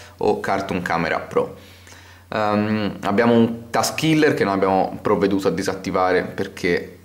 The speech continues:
a nostro parere servono veramente a poco, Aldico per leggere gli ebook, Angry Birds ovviamente il gioco, a Torrent per scaricare Torrent, Box per sincronizzare i vostri file, come anche Dropbox.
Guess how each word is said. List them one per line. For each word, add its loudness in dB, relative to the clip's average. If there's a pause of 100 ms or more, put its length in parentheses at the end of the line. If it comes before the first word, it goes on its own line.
a -12
nostro -6
parere 4
servono 0
veramente 0
a -2
poco, 2
Aldico 2
per -2
leggere 2
gli 4
ebook, 4
Angry 2
Birds 2
ovviamente -2
il 0
gioco, 4
a 2
Torrent 2
per -8
scaricare -2
Torrent, 4
Box 0 (640)
per 0
sincronizzare 2
i 2
vostri 2
file, 2
come 0
anche -2
Dropbox. -2